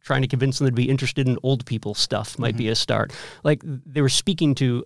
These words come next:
Speaker 1: a slightly different demographic that I think the old cranky folks, like myself, uh, turned around and said, "You know what? Like, maybe there's an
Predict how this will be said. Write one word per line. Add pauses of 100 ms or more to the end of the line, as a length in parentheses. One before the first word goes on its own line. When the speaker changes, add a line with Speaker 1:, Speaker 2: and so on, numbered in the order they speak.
Speaker 1:
a
slightly
different
demographic
that
I
think
the
old (100)
cranky
folks, (100)
like
myself, (300)
uh,
turned
around
and
said,
"You
know
what?
Like,
maybe
there's
an